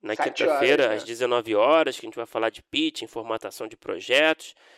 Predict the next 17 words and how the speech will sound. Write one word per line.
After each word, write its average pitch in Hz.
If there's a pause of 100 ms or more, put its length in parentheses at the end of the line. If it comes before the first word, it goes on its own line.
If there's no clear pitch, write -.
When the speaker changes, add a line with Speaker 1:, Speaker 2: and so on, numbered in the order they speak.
(200)
Speaker 1:
com 156
a 175
Débora 160
Garcia, 165 (260)
que 117
é 123
a 139
sócia-diretora 120
da 113
Electra 107
Conteúdo, 117
criadora 110
do 110
Pitch -
em 101
Doc 110
Futura, 139